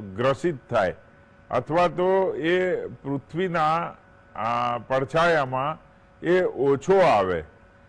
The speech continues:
ત્યારે એ ચંદ્રનું appetite એ ઓછું મળે.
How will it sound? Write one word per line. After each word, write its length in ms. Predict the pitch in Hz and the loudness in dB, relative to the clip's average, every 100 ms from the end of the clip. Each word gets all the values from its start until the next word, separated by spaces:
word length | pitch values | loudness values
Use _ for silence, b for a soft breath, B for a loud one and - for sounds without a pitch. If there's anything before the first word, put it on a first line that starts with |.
| _ _ - | _ _ -2
ત્યારે 520 | 143 143 160 196 208 | 2 4 4 4 2
એ 460 | 190 127 170 190 190 | 0 -2 0 2 2
ચંદ્રનું 680 | 175 160 160 185 180 190 147 | 0 -4 0 -2 0 -4 -2
appetite 680 | 127 117 180 170 135 104 101 - - _ - | -2 0 0 2 0 0 -6 -18 -20 _ -2
એ 60 | |
ઓછું 480 | 175 165 143 - 180 | 2 4 2 0 -2
મળે. 280 | 120 85 73 | -2 -6 -8